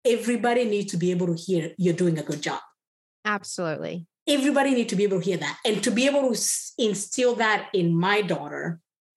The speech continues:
Speaker 1: it means so much because she has learned kindness.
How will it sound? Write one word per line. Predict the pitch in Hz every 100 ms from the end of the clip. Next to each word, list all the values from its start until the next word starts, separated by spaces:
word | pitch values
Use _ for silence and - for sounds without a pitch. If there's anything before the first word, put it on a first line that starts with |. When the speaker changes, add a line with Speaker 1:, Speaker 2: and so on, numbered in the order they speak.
| _ _
Speaker 1:
it | 202 202
means | 202 196 170 - - _
so | - - - 165
much | 165 226 - - - _ _ -
because | 165 196 170 - - _
she | - - 247 247
has | 254 233 180
learned | 202 208 185 165
kindness. | - 214 208 151 156 -